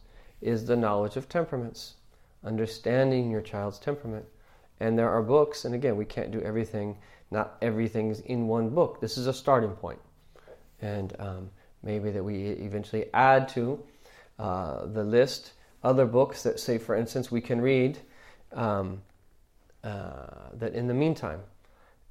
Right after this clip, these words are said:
And if people are excited about this book,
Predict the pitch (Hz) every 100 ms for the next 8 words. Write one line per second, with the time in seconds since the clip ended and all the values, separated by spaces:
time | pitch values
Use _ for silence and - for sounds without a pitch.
0 | - 117 120 120 113 104 - - - -
1 | - - - - - - 151 147 - -
2 | - - _ _ _ _ - - - -
3 | - - - - - - 131 131 123 92
4 | - - 120 117 113 - 147 151 147 135
5 | 127 - 123 - 147 165